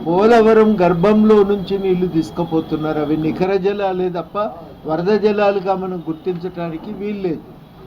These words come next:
ధవళేశ్వరం కూడా దాటినాక సముద్రంలోకి పోయే నీళ్లు వాడుకుంటే అప్పుడు అవి వరద జలాలు అవుతాయి. ధవళేశ్వరానికి ఎగువన, ధవళేశ్వరం కట్ట నుంచి, లో జలాశయం నుంచి కానీ,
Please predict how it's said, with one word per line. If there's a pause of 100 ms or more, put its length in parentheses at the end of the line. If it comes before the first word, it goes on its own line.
(160)
ధవళేశ్వరం
కూడా
దాటినాక
సముద్రంలోకి
పోయే
నీళ్లు
వాడుకుంటే (360)
అప్పుడు
అవి
వరద
జలాలు
అవుతాయి. (640)
ధవళేశ్వరానికి
ఎగువన, (840)
ధవళేశ్వరం
కట్ట
నుంచి,
లో (460)
జలాశయం
నుంచి
కానీ,